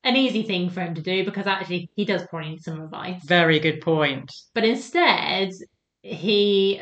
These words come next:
Speaker 1: sort of goes down this road. I don't know what he's sort of thinking this is gonna turn into.
Speaker 2: Well, I think he just, um,
Speaker 1: Just sort of saying stuff out loud.
Speaker 2: yeah, hasn't got a plan. So
Speaker 1: Mm.
Speaker 2: now trying to think on his feet and nothing's coming to him.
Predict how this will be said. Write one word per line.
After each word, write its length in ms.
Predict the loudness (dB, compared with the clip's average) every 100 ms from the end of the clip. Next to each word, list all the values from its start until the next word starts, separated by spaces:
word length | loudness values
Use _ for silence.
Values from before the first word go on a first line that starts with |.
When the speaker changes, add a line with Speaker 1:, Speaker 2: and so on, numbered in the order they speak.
| -8
Speaker 1:
sort 240 | -6 -6 -4
of 60 |
goes 240 | 0 0 0
down 160 | 0
this 120 | -2 -2
road. 140 | -2
I 40 | 0
don't 180 | 0 0
know 140 | 0
what 220 | 0 0
he's 540 | -2 -4 -2 -2 -4 -4
sort 280 | -4 -2 -4
of 60 |
thinking 380 | -6 -8 -8 -8
this 320 | -8 -10 -16 -20 -20
is 100 | -14
gonna 240 | -8 -8 -6
turn 220 | -10 -10
into. 580 | -10 -12 -14 -14 -12 -12 -14 _ 0
Speaker 2:
Well, 140 | 6
I 120 | 8
think 180 | 8 4
he 120 | 2
just, 360 | 0 0 -2 -2
um, 520 | 2 2 2 0 -2
Speaker 1:
Just 160 | -4 -8
sort 140 | -8
of 40 | -8
saying 280 | -6 -6 -6
stuff 180 | -10 -8
out 140 | -6
loud. 280 | -4 -2 2
Speaker 2:
yeah, 320 | 4 6 6
hasn't 300 | 4 0 0
got 220 | 2 2
a 80 | 2
plan. 440 | 2 2 2 0 -2
So 140 | 2
Speaker 1:
Mm. 420 | 4 4 2 0 2
Speaker 2:
now 300 | 2 4 2
trying 240 | 0 -2
to 60 | -2
think 180 | -2
on 100 | 0
his 160 | -2 -2
feet 300 | 0 0 0
and 100 | -4
nothing's 300 | -4 -2 -4
coming 380 | -2 -4 -2 -4
to 80 | -4
him. 240 | -4 -4